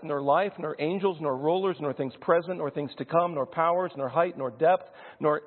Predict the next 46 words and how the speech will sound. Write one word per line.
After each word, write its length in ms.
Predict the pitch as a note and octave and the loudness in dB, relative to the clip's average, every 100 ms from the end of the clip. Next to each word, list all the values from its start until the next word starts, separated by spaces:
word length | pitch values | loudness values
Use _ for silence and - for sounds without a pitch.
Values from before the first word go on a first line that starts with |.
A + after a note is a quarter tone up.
| - | -2
anything 500 | F#3 C4+ C4 A3+ G#3+ | 0 2 2 0 2
else 300 | F#3+ F#3+ F#3+ | 2 2 0
in 120 | F3 | -2
all 420 | - F3 G3+ A#3+ | 4 8 8 8
creation 840 | A#3+ - A3 F#3 F3 - B2 G2+ - - _ _ _ _ _ - | 4 -4 -2 -2 -2 -4 -8 -8 -14 -20 _ _ _ _ _ -6
will 120 | B2+ | 0
be 140 | C#3 | 2
able 180 | D3+ C#3+ | 2 0
to 60 | - | -2
separate 360 | D#3 D3 C3 | -4 0 0
us 120 | B2+ A#2 | 0 0
from 180 | C3+ | -4
the 80 | A#2 | -4
love 380 | A2+ C3 D3+ E3 | 0 4 4 4
of 260 | D3 C#3+ C3+ | 4 2 2
God 300 | C3 C3+ C3 | 2 2 0
in 100 | A#2+ | -6
Christ 300 | - A#2+ A2+ | -2 -2 -4
Jesus 260 | - A#2+ A#2+ - | -8 -10 -6 -2
our 140 | A2+ | 0
Lord." 320 | A2 A#2 A2+ | 0 0 0
And 100 | A2 | -2
in 60 | G#2+ | -6
those 240 | A#2 D3 - - | -6 -6 -8 -10
two 160 | D#3+ C#3+ | -8 -8
truths, 560 | C3+ - C#3 A#2+ G2+ | -8 -6 -2 0 -2
we 120 | G#2+ G2+ | -8 -12
persevere, 640 | - A2+ - G#2+ G2+ F2+ | -8 -8 -8 -8 -8 -10
we 120 | F#2 | -12
conquer. 540 | F2 - F2+ - - - _ _ _ _ _ _ _ _ _ _ - - - - _ _ _ _ - | -14 -14 -14 -16 -20 -20 _ _ _ _ _ _ _ _ _ _ -20 -20 -20 -20 _ _ _ _ -4
And 160 | B2 | 0
then 100 | B2+ | 0
remember 340 | A#2+ A#2 B2 A#2+ | -2 -2 -2 -2
your 140 | G#2+ | -6
true 220 | G#2 A#2+ | -6 -6
identity. 520 | G2+ F#2+ F#2+ F#2+ G#2 - _ _ _ _ _ _ _ _ | -4 -6 -10 -12 -16 -20 _ _ _ _ _ _ _ _
"I 60 | - | -8
will 140 | G#2+ | -6
write 420 | G#2 G#2+ A#2+ C3+ D#3 | -6 -8 0 0 0
on 140 | D3 | -4
him 320 | B2+ C#3+ C#3 | -6 -8 -6
the 80 | A2+ | -4
name 260 | A2+ B2 C3 | -2 -2 -2
of 100 | G#2+ | -2
my 140 | G2+ | -4
God, 480 | G2 A#2+ C3 E3+ | 0 2 2 0